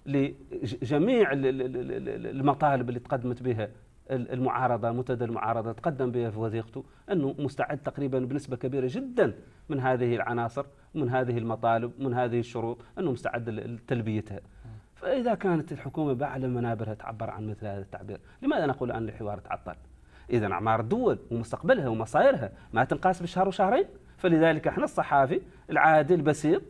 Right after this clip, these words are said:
Speaker 1: اللي ما يجبر المعلومة يمشي ويتعدل من نفس خياله، لأنه طالما أنه شهرين والله ثلاثة وأنا ما تتنجب الأخبار،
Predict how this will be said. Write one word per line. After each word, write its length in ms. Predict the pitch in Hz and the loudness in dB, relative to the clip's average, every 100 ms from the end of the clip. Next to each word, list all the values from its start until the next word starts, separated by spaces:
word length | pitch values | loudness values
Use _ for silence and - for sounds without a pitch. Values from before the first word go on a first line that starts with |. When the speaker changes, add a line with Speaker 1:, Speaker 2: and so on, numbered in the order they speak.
| - | -4
Speaker 1:
اللي 180 | 190 147 | 0 4
ما 220 | 131 214 | 6 6
يجبر 240 | 196 180 | 6 4
المعلومة 520 | 170 160 139 139 139 - - - - - | 4 4 4 4 4 0 -8 -20 -20 0
يمشي 480 | 214 175 165 160 226 | 4 6 6 4 0
ويتعدل 880 | 208 160 151 139 135 - 147 147 135 | 2 4 4 2 0 2 4 6 6
من 100 | 147 | 6
نفس 280 | 180 170 | 4 -2
خياله، 400 | - 139 127 156 - - - | 2 6 6 2 -4 -14 -6
لأنه 320 | 180 131 117 | -2 0 0
طالما 420 | 160 147 131 127 | 2 4 4 2
أنه 120 | 123 | 0
شهرين 380 | 113 123 135 127 | 0 0 2 2
والله 180 | 117 113 | 2 2
ثلاثة 280 | 117 117 117 | 2 2 0
وأنا 120 | 110 | 0
ما 100 | 131 | 0
تتنجب 400 | 151 135 113 113 | 0 -4 -2 0
الأخبار، 400 | 107 - 139 | -2 0 0